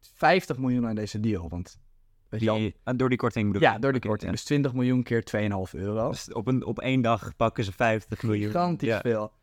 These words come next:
Speaker 1: En dus wij halen met deze I P O één miljard op. Want dat is best wel flink veel geld. En dan nog min de, min die fee die ertussen zit.
Speaker 2: Ah,
Speaker 1: Maar
Speaker 2: ja.
Speaker 1: heel
Speaker 2: Nog
Speaker 1: veel
Speaker 2: steeds, eh,
Speaker 1: Ja, en we hadden al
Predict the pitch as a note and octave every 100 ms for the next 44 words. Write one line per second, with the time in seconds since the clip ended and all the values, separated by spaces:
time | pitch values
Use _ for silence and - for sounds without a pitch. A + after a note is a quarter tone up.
0 | _ _ _ - D#3 F3 E3 C#3+ E3+ G#3+
1 | D#3 C#3+ D3+ D3 C#3 C3+ A#2 C3 C#3+ D#3
2 | E3+ C#3+ B2+ C#3+ F#2 - - - G#2+ G#2
3 | - - _ _ _ - A#2 A2 A#2+ A2
4 | A2 - G#2 G#2+ - B2+ A#2 G#2+ A2 G#2
5 | A2 A#2 A#2+ A2 G#2+ A#2+ B2 A2 G2+ F#2+
6 | F#2 - - E3 E3 D#3 C#3 C3+ D3 -
7 | - C#3 A2+ A2+ A#2 F2+ F2 - - A#2+
8 | E3 D3+ B2+ A2 G2+ - G#2+ F#2+ F#2 F2+
9 | - - D3 F#2 F#2 _ D#3 F#3 A#3 B3
10 | A3+ B2+ A#2+ D#3+ F#3+ D3+ D#3 G#3 A#3